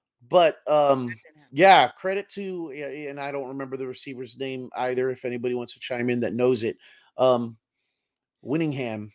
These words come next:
Speaker 1: is, uh, C-, Canto says Winningham. Um, give him credit,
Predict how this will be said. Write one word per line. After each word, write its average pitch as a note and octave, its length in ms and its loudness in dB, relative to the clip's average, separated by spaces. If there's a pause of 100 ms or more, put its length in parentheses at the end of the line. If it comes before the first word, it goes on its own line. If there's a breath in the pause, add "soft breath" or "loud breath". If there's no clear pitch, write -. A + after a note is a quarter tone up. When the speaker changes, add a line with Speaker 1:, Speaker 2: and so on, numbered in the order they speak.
(140)
Speaker 1:
is, B2 300 -8
uh, A2+ 300 -4 (100)
C-, - 80 -8 (160)
Canto B2 380 -6
says A#2 320 -8
Winningham. A#2 640 -8 (680)
Um, C3+ 420 2 (280)
give F#3 160 6
him G#3+ 120 2
credit, G#3 400 4